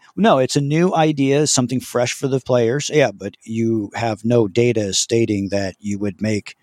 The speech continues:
what you made on the Call of Duty game, right? Well, that makes no sense to us, so just make another Call of Duty.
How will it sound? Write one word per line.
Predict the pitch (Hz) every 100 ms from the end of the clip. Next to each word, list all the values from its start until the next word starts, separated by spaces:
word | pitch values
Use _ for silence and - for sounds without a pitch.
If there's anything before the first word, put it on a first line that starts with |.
| _ _ _
what | - 110 -
you |
made | 101 110 110
on | 104 87
the |
Call | - 107 92
of | 80 -
Duty | 135 113 85
game, | - 90 73
right? | 80 110 123 - _ _ _ _ _
Well, | 117 101 95 _ _ _ _
that | 107 139
makes | 135 139 -
no |
sense | 120 117 107
to | 110
us, | 104
so | -
just | 104 104
make | 101 95
another | 90 85
Call | 85 76
of | 80
Duty. | - -